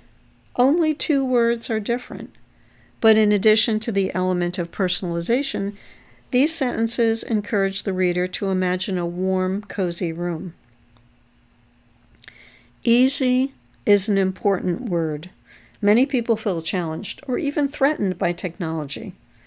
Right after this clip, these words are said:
which can include considering whether to buy something that needs assembly. The word easy can reassure them.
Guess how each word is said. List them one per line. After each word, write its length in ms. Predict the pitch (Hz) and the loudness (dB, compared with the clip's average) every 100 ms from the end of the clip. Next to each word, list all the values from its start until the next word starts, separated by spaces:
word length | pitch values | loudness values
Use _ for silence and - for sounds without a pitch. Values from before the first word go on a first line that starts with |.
| - - - _ | -20 -20 -20 _
which 240 | 240 233 | 4 4
can 320 | - 269 240 - | 2 4 4 2
include 580 | - 220 - 262 254 254 | 2 2 2 4 4 2
considering 640 | - 240 - 262 247 226 | -2 0 2 4 2 2
whether 260 | 214 208 208 | 2 2 2
to 100 | 190 | 0
buy 240 | 185 185 | 0 0
something 500 | 202 - 202 190 202 | 2 0 0 -4 -2
that 140 | 202 202 | -2 0
needs 360 | 202 208 214 - | 0 0 -2 -4
assembly. 760 | 190 - 247 254 226 170 - 156 _ _ - - - - _ | -4 -2 -2 0 0 -2 -4 -8 _ _ -20 -20 -20 -20 _
The 100 | 208 | 0
word 380 | 196 202 196 190 | 4 4 4 2
easy 600 | - 226 254 262 170 165 | 0 2 4 2 0 -2
can 240 | 170 208 185 | -2 -2 0
reassure 580 | 185 180 175 - 180 | 2 0 -2 -2 -2
them. 280 | 175 175 170 | -2 -4 -6